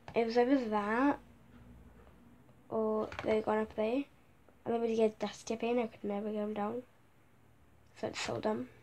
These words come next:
'cause it's better. And my mother sold them for free. I could, no, all them guns that I sold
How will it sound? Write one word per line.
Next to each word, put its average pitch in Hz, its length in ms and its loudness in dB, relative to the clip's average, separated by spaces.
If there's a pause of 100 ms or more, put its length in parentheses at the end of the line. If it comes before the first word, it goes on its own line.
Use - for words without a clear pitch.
(280)
'cause 185 140 -4
it's - 420 -20
better. 202 360 -4 (1600)
And 285 320 4
my 285 180 8
mother 320 480 6 (100)
sold 277 600 2
them 277 180 2 (100)
for - 280 -8 (120)
free. 339 1000 2 (580)
I 403 120 6 (120)
could, - 180 0
no, 302 240 10 (580)
all 294 120 10
them 415 320 8
guns 247 260 6
that 277 80 0
I 269 100 4
sold 262 460 2